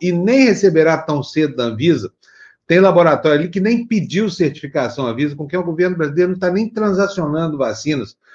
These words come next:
E aí o sargento Pazuello continua querendo enganar a opinião pública brasileira, porque tá acossado lá pela evidência mais do que clássica, né,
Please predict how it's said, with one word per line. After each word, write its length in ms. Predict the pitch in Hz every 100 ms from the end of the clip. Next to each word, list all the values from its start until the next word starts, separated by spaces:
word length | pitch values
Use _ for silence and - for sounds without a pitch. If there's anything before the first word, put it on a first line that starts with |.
| _ -
E 100 | 143
aí 160 | 147
o 60 | 180
sargento 480 | 185 165 135 156 -
Pazuello 380 | 135 127 156
continua 440 | 156 160 - 160 160
querendo 280 | 160 160 170
enganar 380 | 170 160 151
a 40 | 151
opinião 340 | 147 120 120
pública 360 | 110 120 120 117
brasileira, 440 | 117 110 135 156
porque 320 | 131 127 -
tá 220 | 139 147 147
acossado 720 | 147 165 139 - 135 120 135
lá 300 | 131 139 - - - - _ -
pela 680 | 156 156 147 135 110 104 - _ -
evidência 760 | 156 147 165 131 160 165 135
mais 340 | 120 135 151 139
do 80 | 127
que 160 | 135
clássica, 560 | 127 147 147 147 - 120
né, 240 | 139 147